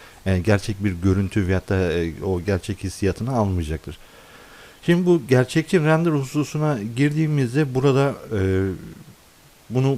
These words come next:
konuyu aslında iki gruba ayırmamız lazım. Birisi endüstriyel ürünlerin almış olduğu stüdyo ortamları ve, e, işte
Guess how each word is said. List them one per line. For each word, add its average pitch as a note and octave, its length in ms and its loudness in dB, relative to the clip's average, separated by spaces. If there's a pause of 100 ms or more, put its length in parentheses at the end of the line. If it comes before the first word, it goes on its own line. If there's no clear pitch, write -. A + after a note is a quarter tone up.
konuyu B2 360 2
aslında C3 320 0
iki B2 440 -2
gruba A2+ 320 2
ayırmamız F2 540 0
lazım. F#2+ 420 -2
Birisi A2+ 460 0
endüstriyel G#2+ 580 0
ürünlerin A2 560 0 (200)
almış G2+ 440 0
olduğu E2+ 300 0
stüdyo - 460 -6
ortamları E2+ 580 0 (960)
ve, C3 240 4
e, G#2 320 2
işte A2 280 0